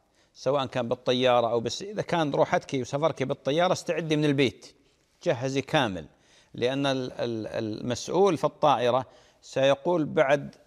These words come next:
نصف ساعة أو عشرين دقيقة نصل الميقات". أنت مستعدة ولله الحمد. قفازات اليد هذه ما تلبسينها، تشيلينها قفاز اليد وتغطين يديك ب-،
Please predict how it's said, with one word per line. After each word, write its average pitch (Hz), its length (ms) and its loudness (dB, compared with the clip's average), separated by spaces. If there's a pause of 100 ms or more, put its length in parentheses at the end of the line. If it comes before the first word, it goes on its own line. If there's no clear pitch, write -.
(400)
نصف 170 280 -4
ساعة 160 440 2
أو 131 160 -4
عشرين 151 340 -4
دقيقة 156 340 0
نصل 156 280 0
الميقات". 120 500 0 (360)
أنت 214 200 -2
مستعدة 208 580 2
ولله 131 300 4
الحمد. 107 300 -4 (500)
قفازات 170 580 2
اليد 180 240 0
هذه 196 160 2
ما 196 120 0
تلبسينها، 117 560 -2 (500)
تشيلينها 143 460 2
قفاز 110 420 0
اليد 101 300 -4
وتغطين 156 400 -6
يديك 160 340 -2
ب-، 151 260 0